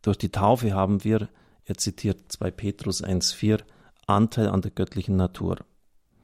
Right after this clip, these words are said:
Wir werden eins mit Christus, dem eingeborenen Sohn Gottes, und haben damit an seiner Sohnschaft und seinem dreifaltigen Leben Anteil. Im Wesentlichen bewirkt die Gnade unsere Aufnahme in die Familie Gottes.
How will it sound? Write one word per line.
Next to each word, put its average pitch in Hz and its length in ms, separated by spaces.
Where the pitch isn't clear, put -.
Wir 104 120
werden 107 300
eins 107 400
mit 101 200
Christus, - 520
dem 98 160
eingeborenen 101 680
Sohn 98 280
Gottes, - 540
und 98 160
haben 101 260
damit 107 340
an 101 100
seiner 98 260
Sohnschaft 117 720
und 101 140
seinem 101 260
dreifaltigen 95 720
Leben 92 320
Anteil. 87 580
Im 98 180
Wesentlichen 120 540
bewirkt 101 400
die 98 60
Gnade 101 440
unsere 98 340
Aufnahme 101 480
in 95 140
die 98 80
Familie 92 440
Gottes. - 640